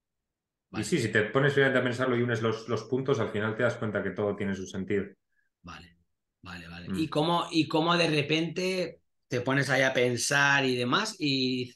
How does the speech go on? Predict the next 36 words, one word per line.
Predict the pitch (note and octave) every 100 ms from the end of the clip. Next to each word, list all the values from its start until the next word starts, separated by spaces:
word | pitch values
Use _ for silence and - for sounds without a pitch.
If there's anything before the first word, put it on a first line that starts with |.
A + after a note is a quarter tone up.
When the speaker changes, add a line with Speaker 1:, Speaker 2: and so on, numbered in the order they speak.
| -
Speaker 1:
y, | C3+ -
y | D3 D3
detectas | C#3+ C3+ E3 E3 F#3+ F3+ F3+ -
esa | - D#3+ E3
necesidad | D#3 D3+ D3 D3 E3+
para | F#3 D3
montar | B2+ A2 C3+
una | D#3 B2+
empresa? | G#2+ F3+ F#3 F#2+ - - -
Porque | - B2 B2 A#2 - -
Speaker 2:
Mm. |
Speaker 1:
también | D3 C3+ C#3+ E3 F3
el, | E3+ D#3+ D#3+
es | D3 C#3
curioso. | C#3 C3+ E3+ D3+ - _ _
Todo | - C#3
el |
mundo | D3+ D3+
siempre | D3+ C#3
dice, | B2 A2
"Bueno, | B2+ E3+ E3 D#3
empecé | C#3+ C3 C#3+
de | C3+
freelance, | D#3+ E3+ D#3 D3 C#3+ B2+ -
tal, | D#3+ D3+
no |
sé | C3+
qué". | D#3+
Dice, | C3 A2
"No, | A#2
no, | A#2 G#2
tú | A#2+
ya | B2 C3+ D3+
de, | B2 B2+ B2+
de | C3+
vender, | C3 B2+ C#3 C#4